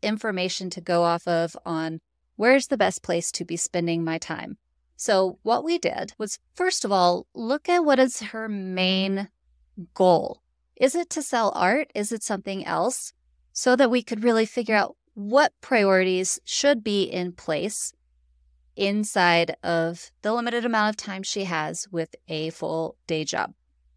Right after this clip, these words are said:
The second thing we did, similar to what I do with my students in consistent income, is we looked at what are the next couple of months and how do we make sure that we are checking all the boxes? How are we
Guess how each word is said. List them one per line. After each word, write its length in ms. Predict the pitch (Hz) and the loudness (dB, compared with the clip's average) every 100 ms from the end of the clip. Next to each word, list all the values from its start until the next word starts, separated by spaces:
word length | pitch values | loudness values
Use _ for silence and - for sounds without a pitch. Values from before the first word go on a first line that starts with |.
| _ | _
The 100 | 247 | -6
second 320 | - 320 349 320 | -4 -2 0 2
thing 200 | 214 196 | 2 0
we 100 | 185 | 0
did, 480 | 180 170 170 196 - | 0 0 -2 -8 -16
similar 460 | - 233 233 226 | -6 -2 0 0
to 360 | 214 - 202 190 | 0 -2 0 0
what 140 | 185 | 0
I 80 | 180 | 0
do 180 | 180 180 | -2 -2
with 200 | 180 - | -4 -4
my 120 | 180 | -8
students 460 | 170 - 180 170 - | -6 -4 -4 -4 -6
in 180 | 185 170 | -6 -6
consistent 520 | 175 165 170 - 160 | -6 -6 -6 -4 -4
income, 480 | 170 165 156 147 - | -4 -6 -8 -10 -8
is 180 | 185 180 | -8 -6
we 140 | 220 226 | -4 -2
looked 400 | 220 262 - - - | 2 0 0 -10 -2
at 320 | 185 175 170 - _ _ _ | 2 2 0 -6 _ _ _
what 140 | - 262 | -2 -2
are 60 | |
the 100 | 320 | 0
next 280 | 330 302 - | 0 0 -4
couple 360 | - 254 - 285 | -8 -6 0 0
of 140 | 294 | 0
months 460 | 196 170 196 - - _ _ _ | 0 0 -2 -10 -10 _ _ _
and 280 | - 190 190 _ _ _ | -4 -4 -6 _ _ _
how 300 | - 240 269 | -4 0 2
do 120 | 311 | 2
we 320 | 339 330 311 - - | 2 2 0 -6 -6
make 260 | 208 254 - | -2 0 0
sure 440 | - 233 220 220 | -2 0 0 0
that 180 | 202 - | -2 -2
we 200 | 214 220 | -2 0
are 300 | 185 175 170 | 0 0 -4
checking 440 | - - 214 285 277 | -6 -8 -8 -6 -4
all 120 | 285 | -2
the 80 | 285 | 0
boxes? 640 | 175 175 - 175 - - | -2 -2 -8 -10 -10 -10
How 280 | - 208 226 | -6 -4 -2
are 400 | 190 214 214 208 | -2 -2 -2 -4
we 440 | 190 202 202 202 | -6 -6 -2 -4